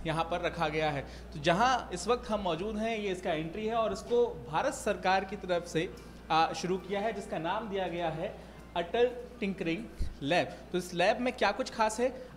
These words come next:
आइए हम आपको अंदर लेकर चलते हैं और बताते हैं। टिंकरिंग, तो हम आ गए हैं अटल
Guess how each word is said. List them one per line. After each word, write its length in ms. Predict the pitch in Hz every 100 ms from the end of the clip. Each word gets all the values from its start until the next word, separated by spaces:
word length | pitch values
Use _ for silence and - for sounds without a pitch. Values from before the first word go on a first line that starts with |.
| -
आइए 180 | 170 202
हम 140 | 196
आपको 220 | 165 190
अंदर 160 | 175 165
लेकर 240 | 160 202
चलते 300 | 196 185 185
हैं 80 | 226
और 80 | 226
बताते 360 | 156 135 -
हैं। 100 | 131 - - - - - - - - - - - - - - - - - - - - -
टिंकरिंग, 460 | 202 214 233 175 113 - - - - - - - - - - - - - - - - - - - - - - - - - - - - - - - - - - - - - - - - - - - - - - - - - -
तो 60 | 240
हम 260 | 214 262
आ 100 | 254
गए 200 | 254 269
हैं 200 | 262 294
अटल 560 | 262 - 185 - 254